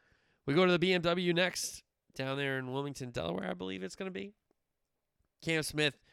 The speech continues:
ruling himself out of it, uh, saying he's got a hip injury.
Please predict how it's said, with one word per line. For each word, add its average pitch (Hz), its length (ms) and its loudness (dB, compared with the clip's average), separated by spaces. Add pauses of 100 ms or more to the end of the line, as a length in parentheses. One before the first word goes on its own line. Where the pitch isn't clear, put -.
(280)
ruling 214 300 4
himself 185 340 -2
out 196 220 0
of 147 80 -2
it, 127 200 0 (360)
uh, 127 260 -8
saying 156 280 -2
he's 143 120 -8
got 139 300 -2
a 131 100 -4
hip 170 260 -4
injury. 117 560 -4